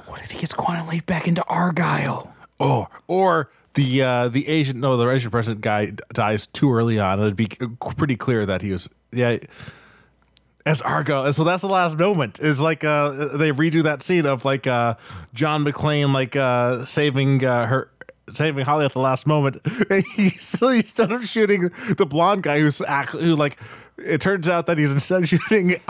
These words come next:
Speaker 2: Argyle. Wow, that's dark.
Speaker 1: Holly shoots Argyle.
Speaker 2: Hol-
Speaker 1: But yeah, we're, we're, we're gonna, we're gonna get there. We're gonna get there. Like, that's the quantum leap shenanigans. So, all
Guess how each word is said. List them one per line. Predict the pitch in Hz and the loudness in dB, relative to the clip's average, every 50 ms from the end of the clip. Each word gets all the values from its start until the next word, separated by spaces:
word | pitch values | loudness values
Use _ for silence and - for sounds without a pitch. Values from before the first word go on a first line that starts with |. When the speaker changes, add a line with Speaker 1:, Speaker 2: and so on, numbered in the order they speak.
| 151 - - | -6 -2 0
Speaker 2:
Argyle. | 233 240 - - - 254 240 233 - 269 277 277 - - _ _ _ - - _ _ _ _ _ _ _ _ _ _ _ _ _ _ _ _ _ | 0 0 0 -2 -2 -2 -2 0 0 0 0 0 -2 -4 _ _ _ -6 -6 _ _ _ _ _ _ _ _ _ _ _ _ _ _ _ _ _
Wow, | - 156 202 226 226 190 165 | -8 -2 0 2 2 2 2
that's | 180 196 - - | 0 -2 -4 -8
dark. | _ - 220 254 247 208 165 _ - - - _ | _ 0 2 2 2 0 -2 _ -18 -20 -20 _
Speaker 1:
Holly | _ - 175 175 190 196 185 170 156 | _ 4 6 6 6 6 4 0 -2
shoots | - 151 139 117 - | 0 -2 -2 0 0
Argyle. | 123 110 107 95 104 98 95 98 92 - - - 131 | 0 0 2 0 0 0 0 0 -2 -4 -6 -14 -6
Speaker 2:
Hol- | - - 175 180 226 233 233 226 | 0 2 4 4 4 4 2 0
Speaker 1:
But | 151 180 175 | -2 0 0
yeah, | 208 214 - | 0 0 2
we're, | 175 196 208 202 190 - | 2 2 2 2 0 0
we're, | 196 202 208 196 | 2 2 2 2
we're | - 208 196 220 | 2 0 2 2
gonna, | 214 226 - | 2 2 2
we're | 208 202 | 2 2
gonna | 214 226 226 | 2 2 2
get | 202 208 202 185 | 2 2 0 2
there. | 170 156 135 127 | 2 0 2 2
We're | 139 170 | 2 2
gonna | 175 214 208 208 | 2 2 0 2
get | 190 190 180 | 2 2 2
there. | 180 160 143 117 113 156 180 160 - | 2 0 0 0 -2 -6 -10 -4 -4
Like, | 165 170 | 0 2
that's | 202 208 196 | 2 0 0
the | 214 202 | -2 -4
quantum | - 202 202 196 196 196 185 | 0 2 2 2 2 2 2
leap | 185 185 170 | 2 2 0
shenanigans. | - 190 180 170 160 156 139 139 110 - | 0 0 0 2 2 2 0 0 -2 -2
So, | 175 | -4
all | 156 | -4